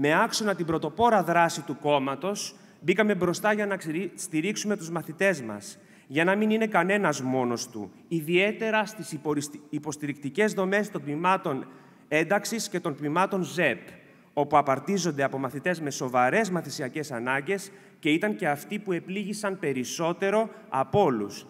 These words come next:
γιατί περί πλήγματος πρόκειται από μια εγκληματική πολιτική. Αγαπητοί σύντροφοι και φίλοι, ως εκπαιδευτικοί, όπως έχει αποδείξει και η ιστορία άλλωστε,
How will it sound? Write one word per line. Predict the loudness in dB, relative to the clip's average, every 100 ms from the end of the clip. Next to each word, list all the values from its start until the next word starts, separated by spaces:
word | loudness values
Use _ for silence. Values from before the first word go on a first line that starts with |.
| -20 -10
γιατί | -6 -6
περί | -4 -2 -2
πλήγματος | -2 -4 -2 -4 -6 -10
πρόκειται | -2 0 -2 -4 0 0 -2 -8
από | -6 -4
μια | -4 0 0 -2
εγκληματική | -4 -4 -4 -6 -8 -8 -6 -6 -8 -6
πολιτική. | -4 -2 -4 -4 -6 -6 -14 -20 -20 _ _ _ _ _ _ _ _ _ _
Αγαπητοί | 0 2 0 -4 -8 -8 -8
σύντροφοι | -8 -6 -6 -6
και | -8
φίλοι, | -6 -4 -4 -6 -10 -18 -20 -20 _ _ _ _
ως | 0 0
εκπαιδευτικοί, | 0 0 -2 -2 -4 -4 -6 -4
όπως | -6 -6 -6
έχει | -4 -6
αποδείξει | -6 -6 -6 -6 -8
και | -6 -2
η | -2
ιστορία | -4 -4 -4 0 2 2
άλλωστε, | 2 2 -2 -4 -4